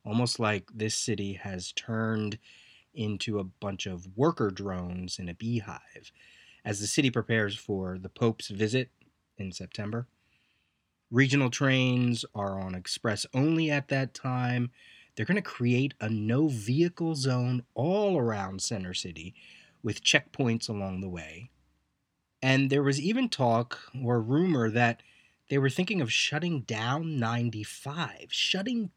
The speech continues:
down ninety-five. I don't know if you've ever driven through or, uh, around Philadelphia.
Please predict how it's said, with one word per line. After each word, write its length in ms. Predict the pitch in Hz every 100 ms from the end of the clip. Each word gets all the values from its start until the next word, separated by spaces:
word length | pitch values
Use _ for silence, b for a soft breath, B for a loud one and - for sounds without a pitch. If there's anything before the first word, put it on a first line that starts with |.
| _
down 720 | - 170 170 139 113 107 117 - _ _ _ _ _ _
ninety-five. 1200 | 131 135 156 170 165 165 147 180 180 92 - - - _ _ _ _ _ _ -
I 60 |
don't 160 | 147 175
know 100 | 170
if 80 | 143
you've 160 | 139
ever 220 | 131 127 117
driven 400 | 123 120 110 107
through 720 | - 113 120 113 107 104 -
or, 440 | 104 98 92 90 - _
uh, 380 | - 90 87 85 - b b b
around 800 | 104 101 107 107 110 110 110 107
Philadelphia. 680 | - 104 98 110 120 - 85